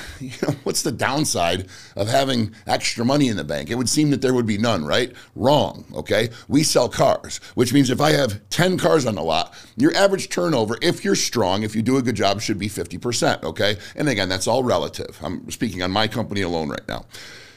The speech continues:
Which means if I have ten cars on the lot, we'll sell five. Fifty, we'll sell twenty-five. A hundred, we'll sell fifty. Two hundred, we sell a hundred, et cetera. So if I got five hundred thousand dollars sitting in the bank,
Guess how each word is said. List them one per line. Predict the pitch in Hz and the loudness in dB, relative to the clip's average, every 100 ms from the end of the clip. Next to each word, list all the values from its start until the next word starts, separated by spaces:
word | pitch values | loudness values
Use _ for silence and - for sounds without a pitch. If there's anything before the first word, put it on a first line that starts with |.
| - _ _ - | -20 _ _ -2
Which | 156 196 | -2 6
means | 240 196 | 6 6
if | 202 | 4
I | 165 | 4
have | 151 - | 2 2
ten | 202 214 | 2 4
cars | 180 147 | 4 2
on | 131 | 2
the | 113 | 2
lot, | 104 123 | 2 4
we'll | 139 | 2
sell | - 175 | 4 4
five. | - 190 139 - - - - | 4 4 4 2 -4 -16 -14
Fifty, | - 220 214 127 143 | 2 4 4 2 2
we'll | 139 131 | 2 2
sell | 170 160 | 4 4
twenty-five. | 185 165 - 95 90 | 4 2 2 0 0
A | |
hundred, | 110 107 113 | -2 -2 -2
we'll | 117 127 | -2 0
sell | 139 127 | 0 0
fifty. | 113 104 110 | -2 -2 -4
Two | 110 107 | -2 -4
hundred, | 90 87 | -4 -6
we | 82 | -4
sell | - 76 | -2 -2
a | 80 | -2
hundred, | 82 80 98 - | -6 -8 -8 -4
et | 127 | -2
cetera. | - - 190 135 - - - | -2 2 4 4 0 -6 -14
So | - - 190 - - - - - _ - | -2 4 4 2 -4 -20 -20 -20 _ -14
if | - | 0
I | 190 | 2
got | 185 147 | 4 4
five | 156 160 | 4 2
hundred | 151 143 | 2 0
thousand | 147 143 117 | 2 2 2
dollars | 120 156 170 - | 4 6 6 6
sitting | 123 113 | 2 2
in | 95 | -2
the | |
bank, | 76 151 110 - | 0 2 0 -4